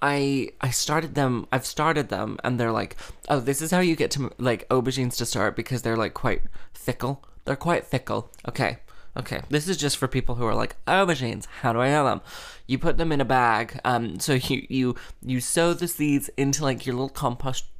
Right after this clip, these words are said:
your compost pots that you're, that you're gonna do. You then put that in a Ziploc bag. Um, fun fact about me,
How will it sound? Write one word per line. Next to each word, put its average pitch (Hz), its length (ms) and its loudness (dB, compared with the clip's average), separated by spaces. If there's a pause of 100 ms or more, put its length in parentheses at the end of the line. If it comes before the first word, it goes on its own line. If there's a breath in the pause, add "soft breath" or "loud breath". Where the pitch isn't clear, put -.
your 117 260 -2
compost 135 560 0 (580 loud breath)
pots - 380 0
that - 160 0
you're, 123 140 -2 (300)
that 123 120 0
you're 117 100 -2
gonna 131 160 0
do. 117 260 0 (280 loud breath)
You 131 140 2
then 135 220 2
put 156 200 4
that 147 180 4
in 135 140 -4
a 131 60 0
Ziploc 127 500 0
bag. 104 360 2 (300 loud breath)
Um, 123 480 0 (720)
fun 131 240 2
fact 127 260 -2
about 120 220 2
me, 151 300 2